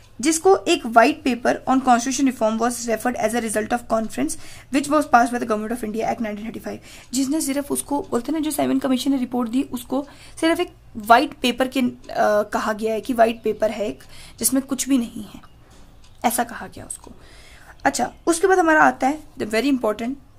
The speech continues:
जब ये सब हुआ, उसके बाद हमारा आया Government of India Act नाइनटीन थर्टी फ़ाइव। इस एक्ट ने डायरकी सिस्टम जो था, जो प्रोविंसेस में, उसको इन्होंने अबॉलिश कर दिया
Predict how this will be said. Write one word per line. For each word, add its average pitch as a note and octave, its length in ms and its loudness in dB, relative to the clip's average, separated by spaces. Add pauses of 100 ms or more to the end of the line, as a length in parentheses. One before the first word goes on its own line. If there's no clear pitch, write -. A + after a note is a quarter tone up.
(180)
जब A3+ 140 0
ये A#3+ 140 -2
सब C4 200 -2
हुआ, A#3 160 0
उसके - 240 -4
बाद B3 100 -2
हमारा A3 240 0
आया A3+ 200 0
Government G#3+ 320 -2
of A#3 120 -6
India G3+ 240 0 (100)
Act A#3+ 180 0
नाइनटीन A3+ 360 0
थर्टी A#3 240 -6
फ़ाइव। A3 340 -6 (720)
इस G#4 220 2
एक्ट C4+ 200 10
ने C#4+ 160 6
डायरकी B3 440 6
सिस्टम A#3+ 380 -2
जो A#3+ 80 -6
था, - 440 -2
जो A#3+ 120 -4
प्रोविंसेस A#3 500 -2
में, A#3 200 0 (760)
उसको C4 220 0
इन्होंने A#3+ 300 2 (140)
अबॉलिश A3+ 400 2
कर A#3+ 180 -2
दिया A#3+ 240 -2